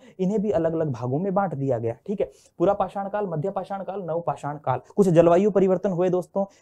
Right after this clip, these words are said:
ठीक है, थोड़ा बहुत परिवर्तन होने की वजह से ही जो है अलग अलग भागों में बांट दिया जाता है, ताकि पढ़ने के दृष्टिकोण से सुविधा हमें मिल सके। चलिए, प्रागैतिहासिक काल को तीन भागों में बांटा है,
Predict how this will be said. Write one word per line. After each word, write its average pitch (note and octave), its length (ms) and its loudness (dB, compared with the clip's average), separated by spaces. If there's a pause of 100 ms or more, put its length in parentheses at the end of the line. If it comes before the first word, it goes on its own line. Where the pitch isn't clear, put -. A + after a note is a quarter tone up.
(140)
ठीक A3+ 140 4
है, - 80 6 (160)
थोड़ा G#3 160 10
बहुत G#3+ 200 4
परिवर्तन F3+ 400 4
होने F3 240 0
की G3 120 0
वजह D#3+ 200 4
से F#3+ 140 -2
ही G3 140 0
जो E3+ 100 -4
है G3 100 -6
अलग F#3 240 0
अलग F#3+ 180 4
भागों C#3+ 280 2
में F#3 140 -2
बांट D#3 220 2
दिया C#3+ 240 0 (260)
जाता C3+ 280 6
है, G3+ 120 0
ताकि F#3+ 320 -4
पढ़ने D3+ 420 4
के F#3+ 80 4
दृष्टिकोण D3+ 460 -4
से E3+ 120 -4
सुविधा D#3 360 0
हमें D#3+ 240 -6 (220)
मिल F3+ 140 4
सके। - 240 -8 (400)
चलिए, B2 260 8 (640)
प्रागैतिहासिक C4 600 10
काल B3 140 10
को B3+ 100 6
तीन B3 260 6
भागों A#3 200 10
में A#3+ 60 6
बांटा A3 240 8
है, A3+ 180 0